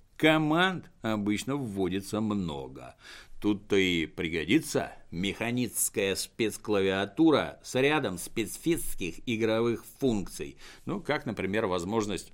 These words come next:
зажимать одновременно неограниченное количество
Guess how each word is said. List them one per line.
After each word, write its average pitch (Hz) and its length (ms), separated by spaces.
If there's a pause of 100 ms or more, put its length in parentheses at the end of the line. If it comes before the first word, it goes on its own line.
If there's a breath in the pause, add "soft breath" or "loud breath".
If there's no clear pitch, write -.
(140)
зажимать 107 640
одновременно 117 920 (160)
неограниченное 117 1200
количество 87 880